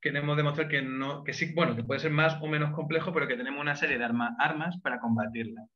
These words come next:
que son los protocolos, que los tenemos todos, como ha dicho antes Esther, en la página web. Son todos gratuitos, te metes en S M diabetes, en la se-, sección de protocolos,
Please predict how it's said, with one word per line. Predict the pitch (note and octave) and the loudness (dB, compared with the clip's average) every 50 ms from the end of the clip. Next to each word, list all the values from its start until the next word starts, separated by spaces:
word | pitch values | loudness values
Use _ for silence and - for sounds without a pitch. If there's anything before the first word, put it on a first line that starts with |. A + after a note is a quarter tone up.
| _ _ _ _ _ _ _ _ _ _ _ _ - | _ _ _ _ _ _ _ _ _ _ _ _ -6
que | B2+ | -2
son | B2 D3+ D#3+ | 2 4 4
los | D#3+ D3+ | 4 4
protocolos, | D3 B2 A2+ A#2 A2+ A#2+ A#2 A2 G#2+ A2 | 2 2 2 2 4 4 2 2 0 -4
que | - B2 | -4 -4
los | A2+ A2+ | -4 -4
tenemos | A2+ B2 B2 B2 C3 C3 - | -2 -2 -2 0 0 -2 -2
todos, | - C#3 D3 D#3 D#3 | 0 0 0 0 0
como | C#3 B2+ B2 A#2+ | 0 -2 -2 -2
ha | |
dicho | A#2+ A#2 A#2 B2+ | -2 -4 -2 -2
antes | A#2+ A#2 A#2 A#2 A#2 A2+ | -2 0 0 2 2 0
Esther, | A2+ A2+ A2+ C3+ C#3 D3 | 0 0 0 0 0 2
en | C#3 | 0
la | A#2+ A2+ A#2 | 0 -2 -2
página | A#2 A#2 A2+ A2+ A#2+ A#2 A2+ | -2 -4 -4 -4 -2 -2 0
web. | A2+ B2 D#3+ F3 F3 - - _ _ _ _ _ - | 0 0 0 0 -2 -6 -14 _ _ _ _ _ -16
Son | - B2 A#2+ | -10 -4 0
todos | A#2+ B2 A#2+ A#2 | 2 2 2 2
gratuitos, | B2 A#2 A2+ A#2+ C3+ D3+ E3+ D#3+ | 0 0 0 0 0 0 0 0
te | - B2 | -2 -2
metes | B2 A#2 A#2+ B2 | -2 -2 -2 -2
en | B2 | -4
S | A#2 A2+ A#2 | -4 -4 -2
M | A#2 A#2+ A#2 | -2 -2 0
diabetes, | A#2 A2+ A#2 C3+ D3+ D3+ E3 F3 E3 | -2 -2 -2 -2 -4 -2 0 0 0
en | D3+ C3+ B2 | 0 -2 -2
la | A#2+ A#2+ A#2 A#2 A2+ | -2 -4 -4 -4 -6
se-, | A2+ - A#2+ A#2+ A#2 A2+ - - A#2+ A#2 | -6 -6 -6 -6 -6 -8 -8 -8 -8 -8
sección | - - A#2 - - B2+ B2+ | -6 -8 -8 -6 -6 -6 -4
de | B2+ A#2 | -2 -2
protocolos, | B2 A#2+ A#2 A#2+ A#2 C3+ D3+ E3+ F#3 - - | -2 -4 -4 -4 -2 -2 -2 -2 -2 -4 -6